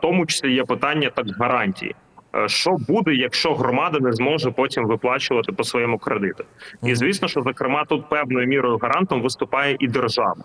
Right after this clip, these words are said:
Speaker 1: Які є важелі Мінфіну, коли якась громада хоче зайти в, е, угоду щодо запозичень, е, Мінфін оцінює ризики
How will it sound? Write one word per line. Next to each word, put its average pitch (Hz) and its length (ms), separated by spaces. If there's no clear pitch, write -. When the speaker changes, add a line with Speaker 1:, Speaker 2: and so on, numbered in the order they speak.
Speaker 1:
Які 120 280
є 175 100
важелі 151 360
Мінфіну, 160 580
коли 143 240
якась 135 420
громада 127 420
хоче - 240
зайти 123 280
в, 113 300
е, 113 60
угоду 120 420
щодо 117 240
запозичень, 156 640
е, 113 200
Мінфін 151 440
оцінює 139 500
ризики 160 540